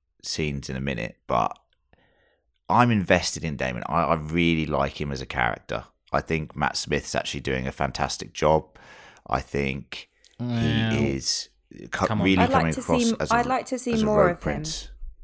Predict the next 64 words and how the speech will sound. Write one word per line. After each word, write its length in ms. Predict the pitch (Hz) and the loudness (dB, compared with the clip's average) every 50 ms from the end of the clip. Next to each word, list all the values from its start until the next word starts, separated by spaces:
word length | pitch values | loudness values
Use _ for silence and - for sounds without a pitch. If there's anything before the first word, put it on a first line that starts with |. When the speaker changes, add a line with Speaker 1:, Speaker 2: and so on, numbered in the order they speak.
| - - - - - - | -18 -18 -18 -20 -14 -4
Speaker 3:
I'm 100 | - 185 | 2 6
Speaker 1:
Yeah, 80 | 190 | 8
Speaker 3:
sure 60 | 165 | 8
Speaker 1:
I'm 60 | - 160 | 8 8
Speaker 3:
we 60 | 151 | 6
Speaker 1:
sure 180 | 143 110 - 87 | 4 4 4 4
you 100 | 80 76 | 2 0
Speaker 3:
will, 100 | 85 - | -2 -4
Speaker 1:
will. 60 | - - | -4 -2
Speaker 3:
but 200 | - 160 - - | -2 -2 -2 0
Speaker 1:
I'm 100 | - 78 | -2 -2
sure 180 | - - 87 73 | -2 0 0 -2
you 100 | 64 60 | -2 -2
will. 180 | - - - - | -6 -8 -10 -6
Speaker 3:
he's, 400 | - 208 208 202 202 196 - - - - - | -2 2 4 4 4 4 0 -6 -12 -8 -2
he's 260 | - 208 214 208 196 185 | 2 2 2 2 4 4
very 240 | 208 202 202 190 | 6 6 6 6
cool, 420 | 185 - - 208 185 165 156 151 - - | 2 0 0 2 2 2 2 0 0 -2
and 340 | 160 156 156 156 156 - - | -2 -2 -2 -4 -6 -8 -10
he's 260 | - 160 165 165 151 | -10 -8 -8 -6 -6
not, 280 | 175 175 165 - - - _ _ | -4 -4 -4 -6 -6 -10 _ _
he's 180 | - 170 165 - | -8 -8 -6 -4
been 160 | - 165 170 | -4 -4 -2
used 240 | 170 175 165 156 - | -2 -2 -4 -4 -4
quite 220 | - - 156 - - | -4 -4 -4 -4 -4
sparingly. 640 | - - 170 160 156 156 147 147 143 135 - - - - | -6 -6 -6 -4 -4 -6 -6 -8 -10 -10 -12 -12 -12 -10
Unleash 440 | 196 190 202 208 233 247 240 - - | -6 -4 -4 -2 -2 -4 -4 -6 -8
him. 320 | - 147 135 135 139 135 - _ _ _ _ _ _ - | -8 -8 -8 -8 -10 -12 -14 _ _ _ _ _ _ -2
Speaker 1:
I 80 | - 92 | 2 4
mean, 160 | 98 101 101 107 | 4 6 6 6
this 140 | 120 - | 4 2
is 80 | 117 90 | 2 2
Speaker 2:
I 40 | 87 | 4
Speaker 1:
what 100 | 123 127 | 4 6
we 40 | 156 | 6
Speaker 2:
think 80 | 165 185 | 6 6
Speaker 1:
wanted, 120 | 175 147 | 6 8
Speaker 2:
Sa-, 180 | 160 151 147 - | 8 8 8 6
Speaker 1:
though. 160 | - - - _ _ - | 4 0 -6 _ _ -10
Speaker 2:
I 160 | - 117 120 | -6 -4 0
think 220 | - 175 180 165 - | 2 2 4 4 4
saying 300 | - 170 156 151 147 143 | 6 6 6 6 6 6
he's 120 | 131 127 | 4 4
doing 140 | - 135 131 | 4 4 4
a 40 | 127 | 4
fantastic 720 | - - 131 123 120 - - 123 - - - 123 113 - | 2 2 4 4 2 2 0 -2 -4 -4 -4 -6 -6 0
job 320 | - 123 113 107 - - | 2 2 2 2 0 -2
is 120 | 98 87 | -4 -4
a 60 | 101 95 | -6 -8
bit, 460 | - - 123 117 110 104 - - _ _ _ _ _ _ _ _ _ _ _ _ _ _ _ _ - | -2 0 2 2 2 2 -2 -6 _ _ _ _ _ _ _ _ _ _ _ _ _ _ _ _ -6
that's 160 | 113 110 - | -6 -4 0
gone 240 | - - 123 117 110 | 2 4 4 4 4
too 200 | - - 117 104 | 2 0 -2 -2
far, 380 | - - 113 104 98 92 92 | 0 0 0 2 0 0 -2
isn't 180 | 98 95 - 95 | -4 -4 -4 -6
it? 140 | 92 87 85 | -8 -6 -6
It's 160 | 98 - - | -8 -8 -6
too 220 | - - 156 151 135 | -6 -6 -4 -2 0
early, 400 | 131 135 131 120 113 101 90 82 | 2 2 2 2 2 0 0 0
I 60 | - | 2
Speaker 1:
I 20 | 214 | 2
don't 140 | 240 214 208 | 4 4 4
Speaker 2:
think. 220 | 190 156 135 120 | 4 4 4 2
Speaker 1:
know. 40 | - | 0